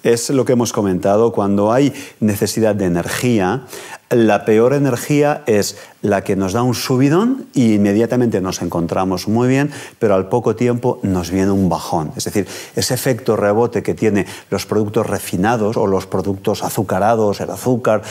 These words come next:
los productos muy refinados, tienen ese efecto. En cambio, los cereales integrales, los carbohidratos de absorción lenta, que está, son los cereales, eh, integrales, dispone la energía, no te la da de golpe,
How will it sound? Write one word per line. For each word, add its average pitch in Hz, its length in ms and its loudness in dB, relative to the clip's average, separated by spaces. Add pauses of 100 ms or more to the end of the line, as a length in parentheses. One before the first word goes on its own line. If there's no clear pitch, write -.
(160)
los - 100 -4
productos 120 300 -2
muy 123 160 2
refinados, 120 560 0 (180)
tienen 139 300 2
ese - 180 -4
efecto. 92 400 -4 (280)
En 110 120 2
cambio, 131 440 0
los 104 220 0
cereales 113 600 2 (320)
integrales, 131 840 0 (300)
los 101 240 -2
carbohidratos 92 760 -2
de 90 140 -6
absorción 98 640 -4 (120)
lenta, 95 480 0
que - 80 -12
está, 98 240 -4 (200)
son 95 240 -4
los 85 120 -6
cereales, 92 540 0 (240)
eh, 98 220 -2
integrales, 110 680 0 (240)
dispone 131 800 2
la 101 100 2
energía, 151 600 0 (200)
no 156 220 4
te 196 100 2
la 156 140 4
da 104 100 4
de 95 120 2
golpe, 80 420 0